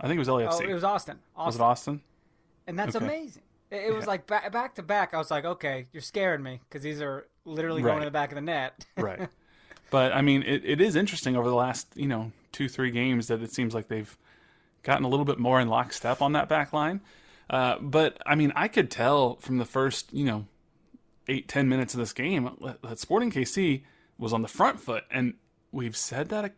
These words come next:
Speaker 1: couple of times this year, and the problem is they
Speaker 2: Yeah.
Speaker 1: haven't been able to take advantage of it.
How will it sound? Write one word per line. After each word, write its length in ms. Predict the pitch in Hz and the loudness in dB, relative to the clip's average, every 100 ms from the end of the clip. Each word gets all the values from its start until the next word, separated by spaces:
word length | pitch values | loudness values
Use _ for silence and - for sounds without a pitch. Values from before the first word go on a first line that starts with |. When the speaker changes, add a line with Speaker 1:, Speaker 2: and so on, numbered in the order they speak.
| _ | _
Speaker 1:
couple 380 | - 220 254 262 | -2 -2 0 -4
of 80 | 330 | 0
times 360 | 240 214 208 | 4 6 4
this 160 | 208 208 | 0 -2
year, 300 | 202 208 247 - _ - | 0 0 -2 -8 _ -2
and 140 | 127 | 0
the 60 | 123 | 2
problem 400 | 147 170 160 131 | 4 6 6 2
is 80 | |
they 60 | 123 | 2
Speaker 2:
Yeah. 60 | 120 | 2
Speaker 1:
haven't 160 | 120 | 2
been 80 | 123 | 2
able 160 | 117 113 | 0 -2
to 80 | 107 | -4
take 220 | 123 117 | -4 -4
advantage 460 | 110 117 127 110 | -4 -2 0 -2
of 120 | - | -6
it. 100 | 107 | -10